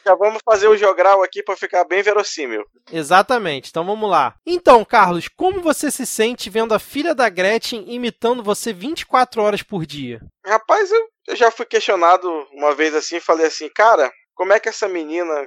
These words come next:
Speaker 1: quando eu tinha dezessete anos, ela era o sonho de consumo da molecada?"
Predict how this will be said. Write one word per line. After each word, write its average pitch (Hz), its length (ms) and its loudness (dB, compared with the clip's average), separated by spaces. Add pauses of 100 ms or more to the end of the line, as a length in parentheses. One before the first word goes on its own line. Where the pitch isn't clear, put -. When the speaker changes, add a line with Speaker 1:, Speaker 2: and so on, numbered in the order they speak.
Speaker 1:
quando 180 160 -4
eu 190 80 2
tinha 202 160 2
dezessete 196 400 2
anos, 196 160 0
ela 185 160 2
era 185 100 2
o - 20 -8
sonho 233 380 -2
de 220 80 -10
consumo 190 480 -6
da 180 80 4
molecada?" 135 800 2